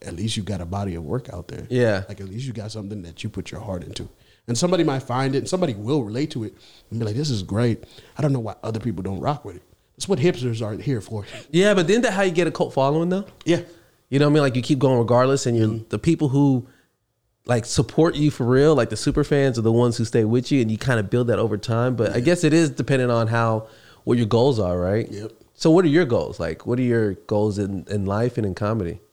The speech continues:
Speaker 1: My goals in life and in comedy, man. I, I'm gonna be honest with you. Uh, I wanna pursue what I wanted to pursue when I was younger, where, like, uh,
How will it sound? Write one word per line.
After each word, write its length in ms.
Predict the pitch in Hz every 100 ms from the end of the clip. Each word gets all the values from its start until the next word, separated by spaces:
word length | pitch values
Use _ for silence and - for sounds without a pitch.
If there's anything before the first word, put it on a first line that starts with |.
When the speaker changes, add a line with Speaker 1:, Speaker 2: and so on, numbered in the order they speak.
| _
Speaker 1:
My 140 | 113 135
goals 400 | 127 139 160 165
in 160 | 135 117
life 260 | 110 123 117
and 100 | 104
in 80 | 98
comedy, 340 | 87 76 73
man. 260 | - 53 - -
I, 100 | - -
I'm 80 | 165
gonna 120 | 277
be 120 | 143
honest 320 | 110 165 190
with 100 | 98
you. 100 | 92 80 -
Uh, 260 | 107 101 80 -
I 80 | 135
wanna 220 | 170 180
pursue 300 | 143 - 127
what 300 | 127 117 107
I 60 |
wanted 220 | 107 110 101
to 40 |
pursue 240 | 98 107 110
when 100 | 85
I 40 |
was 140 | 80
younger, 220 | 85 - -
where, 400 | - 82 85 -
like, 360 | 57 - - -
uh, 240 | - 69